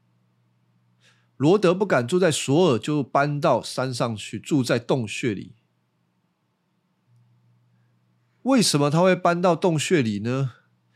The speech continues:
也许那个小城镇让罗德感到恐惧，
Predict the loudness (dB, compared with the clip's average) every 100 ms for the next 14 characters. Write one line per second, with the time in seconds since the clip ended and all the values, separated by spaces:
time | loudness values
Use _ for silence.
0 | _ _ _ _ 2 2 4 2 2 2
1 | 2 0 0 -2 -2 2 2 0 -4 -14
2 | _ _ -2 0 2 -2 -2 2 2 2
3 | 0 0 -2 -4 0 0 -2 -4 -8 -8
4 | -2 -2 -2